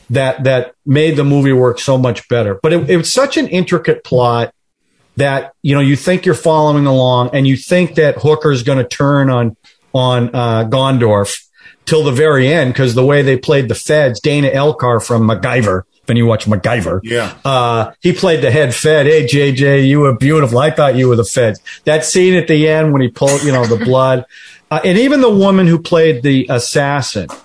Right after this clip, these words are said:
Speaker 1: um, and if you watch any documentary about the movie, the studio didn't want her because she wasn't pretty enough. And George Roy Hill fought for her because he said, "You want someone who's nondescript to throw everybody off of who the assassin is."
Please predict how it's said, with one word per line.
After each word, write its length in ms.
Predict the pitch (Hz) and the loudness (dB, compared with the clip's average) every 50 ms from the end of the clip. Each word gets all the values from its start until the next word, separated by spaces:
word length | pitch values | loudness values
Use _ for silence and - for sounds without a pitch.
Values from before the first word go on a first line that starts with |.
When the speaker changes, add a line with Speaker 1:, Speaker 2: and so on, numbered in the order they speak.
| _ _ _ _ _ _ _ - - - - - _ _ _ _ _ - | _ _ _ _ _ _ _ -20 -20 -20 -20 -20 _ _ _ _ _ -4
Speaker 1:
um, 520 | 143 127 123 123 117 117 113 113 117 - - - _ _ | -2 0 0 0 0 0 0 0 -2 -4 -10 -20 _ _
and 120 | - 143 147 | 0 0 0
if 120 | 139 - | 0 0
you 80 | 165 160 | 0 2
watch 320 | 160 180 190 196 185 - 185 | 2 2 2 0 -2 -2 -2
any 240 | - 185 196 208 202 | -2 0 0 2 0
documentary 640 | 156 185 185 175 160 160 156 151 160 160 - 156 139 | 2 0 0 0 -2 -2 0 0 0 0 0 -2 0
about 240 | 131 139 139 123 - | 0 2 0 0 2
the 60 | 123 | 2
movie, 460 | 117 131 147 156 147 131 127 110 117 | 2 2 4 2 2 2 2 0 0
the 140 | 113 131 123 | 0 -2 -2
studio 480 | - - - 175 180 190 180 180 170 160 | -2 -2 0 2 2 4 4 4 2 2
didn't 320 | 131 131 151 131 131 127 | 2 0 0 0 0 0
want 360 | 123 131 143 147 151 - - | 2 2 2 2 2 0 -2
her 340 | 104 117 120 113 107 110 - | 0 0 2 2 0 -2 -2
because 340 | - 127 113 - - 131 123 - | -2 -4 -2 0 0 0 0 0
she 120 | - 131 | 0 0
wasn't 400 | 123 131 131 127 120 120 - - | 2 2 2 2 0 -4 -6 -8
pretty 320 | - - 156 151 135 117 | -4 -2 0 2 2 2
enough. 380 | 98 85 76 71 - - - - _ _ _ _ _ _ _ - - - - - - _ | 0 -2 -4 -10 -16 -20 -20 -20 _ _ _ _ _ _ _ -20 -20 -20 -20 -20 -8 _
And 340 | - 139 135 135 123 120 113 | -2 0 2 2 2 0 0
George 380 | - 156 165 170 180 175 143 131 | 0 2 2 4 4 2 2 2
Roy 300 | 147 160 156 147 147 131 | 2 4 4 4 4 4
Hill 240 | 127 170 180 165 - | 4 4 4 2 2
fought 480 | - - - 151 156 165 165 - - | 0 -2 0 0 0 0 -2 -4 -2
for 120 | - 143 117 | -2 0 2
her 220 | 113 113 110 107 | 2 2 2 2
because 480 | 107 123 113 - - 131 120 113 101 - | 2 0 0 0 0 0 0 0 0 0
he 160 | 139 156 147 | 0 0 0
said, 440 | - - 151 139 123 120 117 113 - - - - - - _ _ | 0 0 0 2 2 2 0 -2 -6 -14 -20 -20 -20 -20 _ _
"You 160 | 135 131 139 | 0 2 2
want 340 | 139 147 165 180 202 240 - | 4 4 2 2 0 -2 -4
someone 400 | - - 170 160 160 147 147 135 | -4 -2 0 2 2 2 2 2
who's 280 | 127 139 135 117 107 | 2 2 2 2 2
nondescript 960 | 131 139 139 143 139 135 117 123 117 - - - - 147 160 143 120 - - - | 0 2 2 2 0 0 -2 -2 -4 -4 -6 -6 -2 0 0 0 -2 -4 -6 -6
to 100 | 135 120 | -4 -4
throw 380 | - - - 160 151 139 131 | -4 -2 0 0 2 4 4
everybody 520 | 139 165 180 180 156 113 - 123 120 123 123 | 2 2 2 0 0 0 0 0 2 2 2
off 300 | 117 113 113 110 107 - | 2 2 0 -2 -2 -2
of 160 | 131 117 104 | -2 -2 0
who 160 | 113 147 139 | 0 0 2
the 160 | 127 127 123 | 2 2 2
assassin 600 | 113 - - - 131 123 120 113 - - 117 117 | 0 0 -2 -2 -2 -2 -2 -2 -2 -2 0 2
is." 420 | 151 170 151 117 110 107 107 - | 2 2 2 2 0 -2 -4 -8